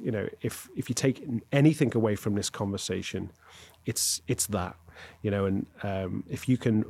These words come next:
validate the strengths, benefits, and opportunities with the demands, the sacrifices, the adversities, and challenges, then you're putting your audience to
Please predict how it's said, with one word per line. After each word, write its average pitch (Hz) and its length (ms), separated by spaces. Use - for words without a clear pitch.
validate 120 340
the - 60
strengths, 113 340
benefits, 113 420
and 110 80
opportunities 113 840
with 104 160
the 98 60
demands, 110 460
the 101 80
sacrifices, 107 920
the 101 100
adversities, 104 680
and 92 100
challenges, 127 680
then 131 380
you're 120 220
putting 123 140
your 110 180
audience 107 440
to 104 240